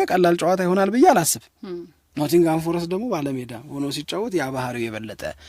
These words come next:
Speaker 1: ያይላል የሚል ነው። ቼልሲ ሙልጭልጭ ነው።
Speaker 2: እም።
Speaker 1: አንዱ የኔ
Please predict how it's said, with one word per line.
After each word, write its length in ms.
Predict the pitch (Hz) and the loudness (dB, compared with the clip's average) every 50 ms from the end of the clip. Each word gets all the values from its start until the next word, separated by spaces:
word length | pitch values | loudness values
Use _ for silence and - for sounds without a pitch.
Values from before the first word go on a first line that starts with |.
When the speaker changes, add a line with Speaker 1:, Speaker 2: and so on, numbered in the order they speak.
| - - - - - - _ - - | -20 -20 -20 -20 -20 -20 _ -12 -4
Speaker 1:
ያይላል 720 | 113 139 135 139 143 135 143 135 131 120 107 107 110 117 | -2 0 2 2 2 2 2 0 0 -2 -2 -2 -2 -2
የሚል 340 | 120 117 110 107 104 98 67 65 | -4 -4 -6 -6 -10 -12 -14 -16
ነው። 120 | - - - _ _ - - 190 - - - - - - - - - _ _ _ _ _ _ _ - - 117 120 98 127 127 151 | -18 -20 -20 _ _ -20 -20 -20 -20 -20 -20 -20 -20 -20 -20 -20 -20 _ _ _ _ _ _ _ -16 -12 -10 -10 -8 -8 -10 -6
ቼልሲ 320 | - - - 233 262 247 - 285 | -4 -2 0 2 2 4 4 4
ሙልጭልጭ 400 | 247 220 202 180 170 143 113 - | 4 6 4 2 2 0 -6 -8
ነው። 140 | - - - - _ _ _ _ _ _ _ _ _ _ _ - | -14 -16 -20 -20 _ _ _ _ _ _ _ _ _ _ _ -16
Speaker 2:
እም። 160 | - 190 180 175 - - | -14 -12 -12 -10 -8 -2
Speaker 1:
አንዱ 240 | 135 165 180 185 180 180 | 2 4 6 8 8 10
የኔ 160 | 180 175 175 | 8 10 10